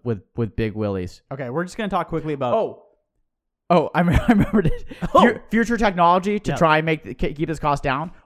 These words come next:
Speaker 1: All
Speaker 2: Yeah.
Speaker 1: the technology is going into, uh, autonomous ships. Okay,
Speaker 2: Oh.
Speaker 1: so take the, take the whole crew off of it. Send the robotic ship with totally, totally
Speaker 2: Wow.
Speaker 1: remote controlled.
Speaker 2: Wow.
Speaker 1: That's how, th-, and that is supposedly how we're gonna get the cost down to actually explore the
Speaker 2: Like,
Speaker 1: oceans.
Speaker 2: literally everything?
Speaker 1: Everything is automated. There's
Speaker 2: The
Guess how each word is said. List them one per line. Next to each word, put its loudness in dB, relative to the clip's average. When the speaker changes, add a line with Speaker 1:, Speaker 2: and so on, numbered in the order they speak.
Speaker 1:
All 2
Speaker 2:
Yeah. 2
Speaker 1:
the -6
technology -2
is -4
going -2
into, -4
uh, 0
autonomous -4
ships. -6
Okay, 4
Speaker 2:
Oh. 8
Speaker 1:
so 4
take 0
the, -2
take -2
the 2
whole 0
crew -2
off 0
of -8
it. -6
Send 4
the 6
robotic 4
ship 2
with 0
totally, 2
totally 0
Speaker 2:
Wow. -2
Speaker 1:
remote 2
controlled. -4
Speaker 2:
Wow. -12
Speaker 1:
That's 2
how, 4
th-, -2
and -4
that 2
is -4
supposedly -2
how 0
we're -4
gonna -4
get -4
the -16
cost -4
down 0
to -10
actually -6
explore -6
the -4
Speaker 2:
Like, 0
Speaker 1:
oceans. -6
Speaker 2:
literally -2
everything? -2
Speaker 1:
Everything 2
is 0
automated. 0
There's 0
Speaker 2:
The -4